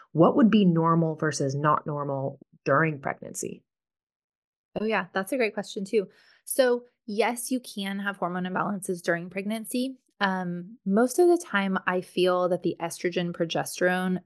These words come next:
Speaker 2: balance is gonna be, like, very, very, very much prioritized in your body because your body is like, "This is life-giving, life-sustaining, absolutely necessary."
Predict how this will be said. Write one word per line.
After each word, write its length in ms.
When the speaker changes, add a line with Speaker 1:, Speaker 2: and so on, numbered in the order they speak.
Speaker 2:
balance 480
is 160
gonna 240
be, 160
like, 300
very, 480
very, 420
very 380
much 280
prioritized 880
in 80
your 140
body 400
because 500
your 80
body 240
is 140
like, 260
"This 300
is 260
life-giving, 800
life-sustaining, 920
absolutely 760
necessary." 760